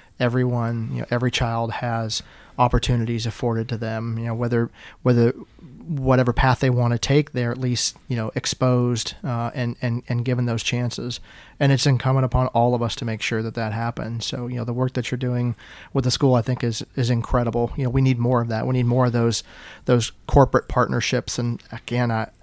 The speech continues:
you know, I sound like a broken record, but I think that's what's so special about being in Metro Atlanta is you have, you have companies with hearts, right? You know, we're not,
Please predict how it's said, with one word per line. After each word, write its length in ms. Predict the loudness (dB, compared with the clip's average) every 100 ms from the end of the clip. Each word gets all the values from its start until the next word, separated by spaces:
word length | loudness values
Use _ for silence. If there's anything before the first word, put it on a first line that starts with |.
| -8
you 120 | -4
know, 160 | -2 -2
I 60 | -6
sound 200 | -4 -4
like 120 | -2
a 60 | 0
broken 280 | 0 2
record, 300 | 0 2 0
but 80 | 0
I 40 | -2
think 180 | -2
that's 220 | 0 0 0
what's 180 | 0 0
so 100 | -2
special 460 | 0 0 2 0
about 340 | 2 4 2 0 _ -20 -16 0
being 260 | 2 4
in 100 | 4
Metro 320 | 2 2 2
Atlanta 440 | 2 0 -2 -2 -4
is 160 | -2
you 80 | -2
have, 340 | 0 2 0 -2 -18 -20 -16 2
you 120 | 4
have 120 | 4
companies 460 | 6 8 10 8 4
with 120 | 2
hearts, 460 | 4 2 2 -6
right? 240 | -4 -6 -2
You 80 | -2
know, 80 |
we're 120 | 0 2
not, 280 | 2 0